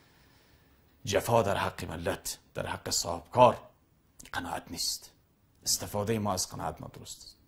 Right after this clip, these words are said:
توکل. تو حرکت بکن، تکیه به الله داشته باش و بر الله توکل بکن. الله تو را کامیاب می‌سازه. ولکن در خانهٔ خود نشسته جنایت می‌کنه،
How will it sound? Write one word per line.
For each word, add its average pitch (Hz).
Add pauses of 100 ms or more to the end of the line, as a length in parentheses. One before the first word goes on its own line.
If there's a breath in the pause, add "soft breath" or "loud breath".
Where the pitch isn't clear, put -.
توکل. 147 (1040 soft breath)
تو -
حرکت 131
بکن، 151 (200)
تکیه 104
به 92
الله 95
داشته -
باش 127
و 101
بر 92
الله 92
توکل 82
بکن. 143 (460 soft breath)
الله 185
تو 202
را 190
کامیاب 165
می‌سازه. - (760 soft breath)
ولکن 135
در 104
خانهٔ 113
خود 95
نشسته 107 (260)
جنایت 87
می‌کنه، 110